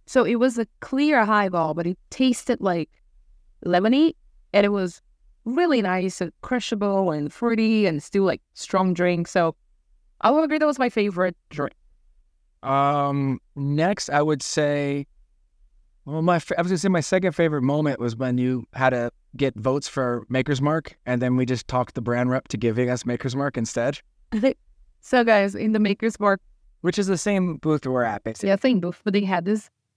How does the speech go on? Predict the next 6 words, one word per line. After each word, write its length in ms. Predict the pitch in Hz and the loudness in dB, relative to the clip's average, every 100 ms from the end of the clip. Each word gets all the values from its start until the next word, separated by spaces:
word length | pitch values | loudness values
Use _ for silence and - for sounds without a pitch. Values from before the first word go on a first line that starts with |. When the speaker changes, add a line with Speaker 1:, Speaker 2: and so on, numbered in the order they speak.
| _ - | _ -10
Speaker 1:
very 580 | 196 190 185 185 220 226 _ | -4 2 2 4 0 -2 _
cute 380 | - 226 226 | 0 2 0
mini 520 | - 180 180 180 190 190 | 0 0 0 2 0 0
bottles 600 | 170 160 165 170 175 - | 0 0 0 -2 -6 -8
of, 220 | - 160 - 175 190 | -8 -8 -12 -6 2
<laughs> 240 | 180 170 | 2 2